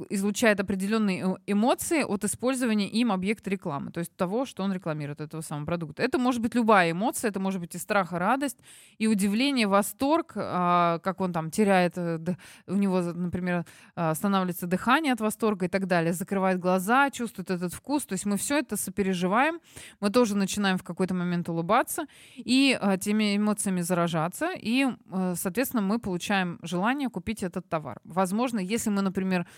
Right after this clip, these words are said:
дальше посмотрим, какие бывают персонажи с точки зрения, а, образа, и, э, поймём, что, например, даже и,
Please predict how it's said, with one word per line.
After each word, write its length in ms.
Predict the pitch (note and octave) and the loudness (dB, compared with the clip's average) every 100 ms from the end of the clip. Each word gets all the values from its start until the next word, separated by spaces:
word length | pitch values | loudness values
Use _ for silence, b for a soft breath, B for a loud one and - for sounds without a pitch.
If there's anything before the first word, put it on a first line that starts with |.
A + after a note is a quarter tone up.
| B B B | B B B
дальше 420 | G3 G3 G3 F3 | 4 4 0 -4
посмотрим, 640 | F#3+ F#3 G#3+ F#3+ F3 D#3+ D3 | -4 0 0 0 -2 -6 -6
какие 260 | F3 F#3+ | -8 -8
бывают 320 | F3 F3 E3+ | -4 -2 -2
персонажи 480 | F3+ - F3+ F3 E3+ | -6 -6 -4 -2 -4
с 80 | - | -6
точки 280 | F3+ - F3 | -8 -8 -8
зрения, 640 | E3 F3 E3+ D#3 D#3 D3 | -6 -4 -4 -4 -6 -10
а, 400 | - C#3+ C#3+ D3 D#3 - b b b _ | -12 -10 -10 -10 -12 -18 b b b _
образа, 640 | - F3 G3 C#4+ F4 D#4+ - | -4 0 2 2 0 -4 -6
и, 380 | - A3+ C4 B3 - | -4 2 2 2 -2
э, 280 | F3 E3+ D#3+ D#3 | -6 -4 -4 -2
поймём, 340 | F#3+ F#3 B3+ D4 | 0 2 0 -2
что, 240 | - G#3 | -2 0
например, 400 | G3+ F#3+ G3 F#3 | 0 0 0 0
даже 460 | E3+ G3 G3 F3 D#3+ b b b | 2 4 4 2 -4 b b b
и, 200 | F#3 | -12